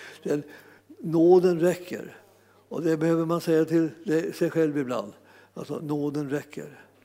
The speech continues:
När man känner att liksom pressen och trycket på en liksom, och kraven över en liksom blir alldeles för stora, så tänker man: "Ja, vad, vad är det jag håller på med? Vad står jag här för? Jag står ju inte under lagen, jag står ju under nåden. Och nåden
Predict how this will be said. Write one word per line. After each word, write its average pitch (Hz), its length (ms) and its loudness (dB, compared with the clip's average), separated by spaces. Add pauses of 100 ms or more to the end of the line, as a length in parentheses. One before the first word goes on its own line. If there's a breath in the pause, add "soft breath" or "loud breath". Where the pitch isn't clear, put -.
(480 soft breath)
När 208 80 -12
man 160 120 -6
känner 151 360 -2
att 147 100 -8
liksom 139 260 -4
pressen 151 480 -2
och 147 160 -4
trycket 151 400 -2
på 151 160 0
en 143 100 -2
liksom, 139 320 -6
och 139 200 -12
kraven 151 380 -2
över 143 220 2
en 139 120 0
liksom 135 240 -4
blir 131 220 2
alldeles 123 260 -4 (240 loud breath)
för 165 120 -4
stora, 135 380 -2
så 135 140 -10
tänker 127 220 -4
man: 127 100 -8 (360 loud breath)
"Ja, - 160 -6
vad, - 160 -4
vad 170 220 2
är 170 160 4
det 165 60 4
jag 147 120 0
håller 143 260 -2
på 147 240 -2
med? 127 160 -6
Vad 139 140 -4
står 156 240 -2
jag 151 80 0
här 151 200 0
för? 127 280 -12 (260 loud breath)
Jag 160 140 -6
står 156 220 2
ju 160 80 8
inte 151 160 -2
under 151 240 0
lagen, 143 320 -2
jag 139 120 -6
står 156 180 -2
ju 147 60 0
under 139 240 -4
nåden. 135 300 -4
Och - 200 -10
nåden 139 440 -4